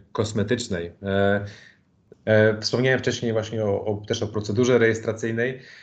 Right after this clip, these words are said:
E, my tutaj, e, bardzo często staramy się wspierać, e, polskie firmy, e, zwłaszcza, e, zwłaszcza z sektora, e, kosmetycznego, e, bo na pierwszy rzut oka,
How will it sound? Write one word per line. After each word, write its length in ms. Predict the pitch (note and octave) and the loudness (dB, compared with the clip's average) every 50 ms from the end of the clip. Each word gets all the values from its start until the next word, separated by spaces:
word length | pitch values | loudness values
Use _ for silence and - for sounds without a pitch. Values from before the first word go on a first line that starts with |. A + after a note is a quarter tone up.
| - - _ - _ _ | -20 -20 _ -20 _ _
E, 480 | - G#2+ G#2+ G#2+ A2+ A2+ A2+ A2+ A2+ A2 A2 A2 G#2+ G2+ - | 0 2 4 4 4 4 4 2 0 0 -2 -6 -8 -10 -6
my 420 | G#2 G#2 G2+ G#2+ A2+ A#2 A#2 B2 | -4 -2 -2 -2 -2 -2 -2 -2
tutaj, 400 | A#2+ - A#2 - A2+ A2 G#2+ A2 | -4 -4 -4 0 0 2 2 2
e, 260 | G#2+ G#2+ G#2+ G#2+ A2 G#2+ | 2 0 0 0 -2 -2
bardzo 280 | G2+ A2 G#2+ G#2+ G#2+ | -2 -4 -2 -2 -4
często 440 | G#2+ A#2+ A#2 A#2 - A2+ G#2 G2+ G2 G2+ | -4 -6 -6 -6 -4 -2 -2 -2 -2 -4
staramy 320 | - - - G#2 G#2 G#2 | -8 -8 -4 -2 -2 -2
się 120 | G#2 G#2+ G2+ | -2 -4 -8
wspierać, 520 | - - - A2 G#2+ G2+ G#2 - - - | -6 -2 0 2 2 2 0 -2 -4 -4
e, 40 | G2+ G2+ G2+ G2+ G2+ G2+ G2+ G2+ G2+ G2+ G2 G2 G2+ | -2 -2 0 0 0 0 0 0 -2 -2 -4 -6 -4
polskie 360 | - G#2+ G#2 G#2 - A2+ G#2 | -2 -2 -2 -2 -4 -4 -6
firmy, 500 | G#2 - A#2 A2+ A#2 A2 A2 A2+ A2+ A2+ - - - - - _ _ _ | -2 -4 -2 -2 0 0 0 0 -2 -6 -12 -20 -20 -20 -20 _ _ _
e, 640 | - G2+ G2+ G2+ G2+ G2+ G2+ G2+ G2+ G2+ G2+ G2+ G2 | 0 2 4 4 4 4 4 4 4 4 4 2 2
zwłaszcza, 920 | G2 F#2+ F#2+ G2 G2 G#2+ A2 G#2+ - - - A2+ G#2+ G#2 G#2 G#2 G#2 G#2 - | 0 -2 -4 -2 0 2 0 0 -2 -4 0 2 2 2 2 0 -2 -6 -8
e, 300 | - G#2 G2+ G2+ G2+ G2+ | -4 -4 -2 0 -2 -2
zwłaszcza 720 | F#2+ F#2+ F#2 F#2+ G#2+ G#2+ G#2 G#2 - - - G#2 G#2 G#2 G2+ | -4 -6 -6 -4 -4 -2 -2 -4 -6 -6 -4 -2 -2 -2 -2
z 120 | G2+ - - | -4 -6 -6
sektora, 640 | - G#2 - - A2 G#2+ G#2 G#2 G2+ G2 G2 G2+ | -8 -8 -4 -2 0 0 2 2 0 0 0 0
e, 160 | G2 - G2 F#2+ | -2 -2 -4 -6
kosmetycznego, 960 | - - G#2+ - A#2+ A2 G#2+ G#2+ G2 - - A#2 G#2+ G#2 A#2 C#3 D#3+ D#3+ D#3 - - - - - - - _ _ _ _ - | -6 -8 -6 -4 -2 -4 -2 -4 -6 -2 0 0 2 2 2 0 0 -2 -4 -12 -20 -20 -20 -20 -20 -20 _ _ _ _ 0
e, 720 | - G#2+ G#2+ A2 G#2+ G#2+ G#2+ G#2+ G#2+ G#2+ G#2 G#2+ G#2 G#2 G2+ G#2 - - _ _ - | 4 6 6 8 8 8 8 6 6 4 4 4 2 0 -2 -6 -12 -20 _ _ -4
bo 80 | A2+ | -2
na 120 | A2+ A2+ A2 | -2 0 0
pierwszy 280 | A#2+ B2 A#2 A2 A2+ | 0 -2 -4 -4 -8
rzut 160 | A2 G#2+ G#2+ | -8 -4 -2
oka, 440 | A#2 A2 A2+ A2+ G#2+ G#2+ A2 A2 G#2+ | -4 -2 2 2 4 4 2 2 -2